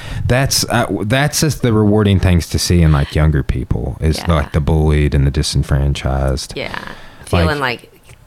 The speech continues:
Speaker 2: confident, like they can stand up for
Speaker 1: Yes.
Speaker 2: themselves. I like that. The,
Speaker 1: Yeah.
Speaker 2: uh, I know, I thought that when I was walking into your house. I was like, "Man, if anybody pulled up here thinking they were gonna, like, break in, take a look at your car and be like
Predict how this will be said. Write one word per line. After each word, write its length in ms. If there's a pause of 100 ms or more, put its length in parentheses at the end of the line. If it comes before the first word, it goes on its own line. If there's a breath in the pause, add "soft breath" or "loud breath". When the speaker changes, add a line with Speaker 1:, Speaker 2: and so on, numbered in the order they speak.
(100)
Speaker 2:
confident, 720
like 120
they 100
can 180
stand 160
up 80
for 100
Speaker 1:
Yes. 40
Speaker 2:
themselves. 360
I 100
like 260
that. 240 (460 loud breath)
The, 200
Speaker 1:
Yeah. 380
Speaker 2:
uh, 60
I 60
know, 100
I 100
thought 180
that 120
when 80
I 40
was 120
walking 300
into 120
your 100
house. 280
I 80
was 160
like, 140
"Man, 160
if 100
anybody 320
pulled 220
up 140
here 180
thinking 260
they 120
were 80
gonna, 160
like, 180
break 260
in, 320 (480 loud breath)
take 160
a 40
look 120
at 100
your 100
car 400
and 80
be 100
like 340